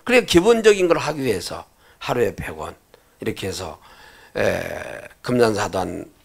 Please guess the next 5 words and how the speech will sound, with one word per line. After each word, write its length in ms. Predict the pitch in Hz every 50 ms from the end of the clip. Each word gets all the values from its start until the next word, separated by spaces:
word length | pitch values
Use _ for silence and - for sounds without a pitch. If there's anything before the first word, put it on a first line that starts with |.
| _ _ -
만 380 | - 104 104 117 135 160 196
명 240 | 233 254 262 247 -
정도는 520 | 240 226 226 208 202 196 190 196 185 165
모아줘야 480 | 147 147 147 143 127 117 120 113 107 95
되는데 760 | 92 92 90 87 90 117 139 104 82 87 117 156 214 254